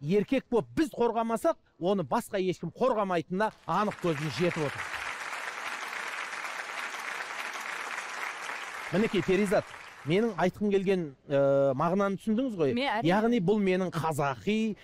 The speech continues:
Speaker 1: ә, консерваторлық, кәдімгі дәстүрлі көзқарасым. Осы жерде отырған бәрі, сіз де отбасылық құндылықты, қыздың арын, ұлдың абыройын ойлайтын кәдімгі қазақи консерватор адамсыз.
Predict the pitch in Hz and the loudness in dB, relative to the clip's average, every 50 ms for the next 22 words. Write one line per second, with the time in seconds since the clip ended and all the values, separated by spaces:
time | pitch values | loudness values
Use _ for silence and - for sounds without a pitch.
0 | - - - 135 135 131 131 131 - - 151 165 160 - 160 139 131 135 180 208 | -16 -6 0 2 4 4 4 4 2 0 0 0 2 2 2 2 4 4 2 2
1 | - 226 226 233 233 - - - 127 139 131 165 156 185 156 123 147 151 143 - | 2 2 2 2 0 -2 -4 -6 -4 -4 -2 -2 0 0 0 0 0 -2 -2 0
2 | - 175 180 170 151 - 185 165 151 208 202 190 170 - - 113 101 - - - | 0 0 2 2 2 2 0 0 2 2 2 2 0 -2 -4 -10 -10 -10 -10 -4
3 | - 175 202 - - - 233 214 202 226 208 208 202 - 202 190 196 196 190 175 | 0 0 0 0 2 2 2 4 4 4 4 4 2 2 2 0 2 0 0 2
4 | 160 185 196 196 185 190 160 - - 196 185 170 196 180 175 180 - - 190 165 | 2 2 2 4 2 0 0 -2 -2 -2 0 2 2 4 4 2 0 0 -2 -2
5 | - 175 151 - - 170 160 151 160 151 - - 143 - - 165 165 147 143 185 | -2 -2 -4 -4 -2 -2 -2 0 -2 -4 -4 -4 -6 -4 -2 -2 -2 -2 0 -2
6 | 180 170 156 147 151 156 160 156 143 135 139 151 151 160 160 156 151 151 151 160 | 0 0 2 2 4 4 2 0 0 -2 -2 -2 0 0 0 2 2 2 2 2
7 | 160 165 165 170 175 - - - _ - - 143 151 151 151 147 - 208 180 - | 2 2 2 0 -2 -4 -8 -16 _ -2 2 2 4 6 4 4 2 0 0 0
8 | 143 135 135 151 160 151 - - 131 120 135 143 - 170 175 - 147 139 127 156 | 0 0 2 0 -2 -2 -2 -2 -2 0 2 2 2 2 0 0 0 -2 0 0
9 | 135 139 147 139 - 139 127 127 143 143 135 - - 110 92 | 2 2 2 2 0 0 0 2 2 0 0 -2 -6 -10 -12